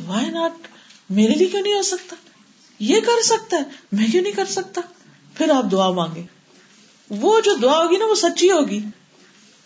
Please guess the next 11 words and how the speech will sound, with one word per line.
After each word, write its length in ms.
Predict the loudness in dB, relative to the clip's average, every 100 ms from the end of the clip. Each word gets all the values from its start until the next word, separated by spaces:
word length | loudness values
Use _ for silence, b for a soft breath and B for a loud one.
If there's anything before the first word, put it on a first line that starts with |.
| -2
وہ 100 | 0
قبول 360 | 2 2 4
ہو 80 | 4
جائے 260 | 2 2 0
گی 60 |
انشاءاللہ۔ 400 | -4 -2 -4 -4 -10 B B B -4
جتنی 440 | -2 0 0 0
سچی 480 | 0 -2 -4 0 2
اور 140 | 2 0
خالص 500 | 0 2 2 0
اور 80 | -2